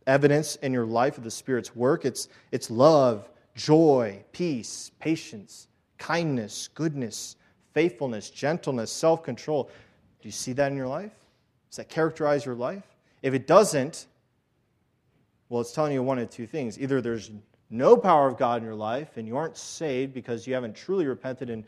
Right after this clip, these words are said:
put your faith and trust in Christ, or it's just saying as a believer, you are not allowing yourself to be filled by means of the Spirit,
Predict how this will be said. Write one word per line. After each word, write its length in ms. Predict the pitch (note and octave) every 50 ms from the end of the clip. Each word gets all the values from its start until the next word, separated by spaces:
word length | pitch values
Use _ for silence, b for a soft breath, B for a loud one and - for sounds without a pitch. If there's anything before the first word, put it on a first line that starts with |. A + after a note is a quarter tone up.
| b b b b b _ _ _ _ -
put 160 | F3 F3 -
your 100 | D3 B2+
faith 240 | - - C3+ C3+ B2+
and 80 | A#2+ A2
trust 260 | - B2 A2+ - -
in 80 | G#2
Christ, 640 | F#2+ - - - G#3 F#3+ B2 A2 A2 G#2 - - - _ _ _ _ _ _ _ _ _ _ _ -
or 200 | E3+ G#3+ A3+ F3
it's 80 | C3
just 160 | A#2+ C3+ - -
saying 220 | F3 D#3+ D3+ C#3
as 100 | B2+ A2+
a 60 | A#2
believer, 640 | G2+ A#2+ C3 D3 F#3+ A3 G#3 D3 C#3 C3 B2 B2+ B2 b b b b
you 320 | A#2 A2+ C3 E3 F#3 E3+
are 120 | C#3+ B2+
not 260 | B2 B2+ C3+ D3+ D#3+ -
allowing 560 | C#3 B2 A#2+ C3+ D3+ D#3 D3+ C#3+ C3+ C3 B2+ - b b b b b b -
yourself 400 | A#2+ - - C#3+ C3 B2+ B2+ -
to 40 | A2+
be 360 | A2 A2 G#2+ A2 A#2+ C#3+ C#3+ _ _ _ _ _ _ _ _ _ _ _
filled 380 | B2 A2+ A2 A2 A#2 C3+ D3 - _ -
by 100 | A2 A2
means 260 | G#2+ G2+ G#2 G#2 G#2
of 80 | G#2+ G#2+
the 40 | -
Spirit, 440 | - - - E3+ F3+ E3 G#2 -